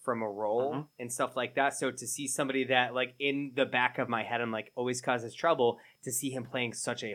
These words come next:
Speaker 1: heartwarming character that's trying to give inspiration to somebody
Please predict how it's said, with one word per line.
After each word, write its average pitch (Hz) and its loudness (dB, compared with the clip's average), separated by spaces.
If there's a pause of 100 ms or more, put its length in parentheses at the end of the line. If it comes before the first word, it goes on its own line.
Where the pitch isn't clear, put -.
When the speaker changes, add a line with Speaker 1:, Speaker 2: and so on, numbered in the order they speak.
(120)
Speaker 1:
heartwarming 107 -6
character 110 -6
that's 110 -6
trying 120 -4
to 113 -14
give 110 -4 (100)
inspiration 113 -6
to 101 -10
somebody 113 -2